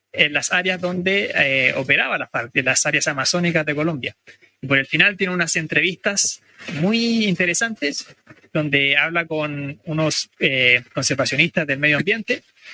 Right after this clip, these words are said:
y el autor les pregunta por qué pasa que el Estado no llega de forma eficiente a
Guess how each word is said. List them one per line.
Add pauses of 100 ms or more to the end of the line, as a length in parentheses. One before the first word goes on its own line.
(160)
y
el
autor
les
pregunta
por
qué
pasa
que
el
Estado
no
llega
de
forma
eficiente
a